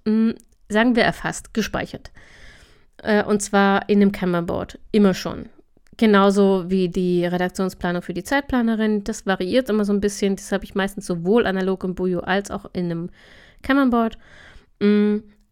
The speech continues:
aber die Aufgabenlisten, die Aufgabensammellisten, mm,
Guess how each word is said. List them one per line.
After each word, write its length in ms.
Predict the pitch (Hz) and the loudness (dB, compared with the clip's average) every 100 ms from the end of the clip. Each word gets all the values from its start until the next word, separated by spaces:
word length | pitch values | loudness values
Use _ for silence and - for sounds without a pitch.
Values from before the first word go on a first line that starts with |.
| _ | _
aber 760 | 196 208 214 208 208 202 202 196 | 2 4 4 4 4 6 4 0
die 240 | 196 185 | -2 0
Aufgabenlisten, 2000 | 214 294 - 247 254 247 - _ _ _ _ _ _ _ 233 226 226 - - 226 | 0 0 0 0 2 -2 -4 _ _ _ _ _ _ _ -2 0 -2 -6 -2 0
die 140 | 202 - | 0 0
Aufgabensammellisten, 1300 | 180 - 185 196 208 269 247 247 - 233 233 233 _ _ _ _ _ _ _ _ _ - - 202 | -2 -2 -2 0 2 4 4 2 -2 -4 -4 -4 _ _ _ _ _ _ _ _ _ -20 -10 -4
mm, 400 | 185 180 185 | -2 0 -2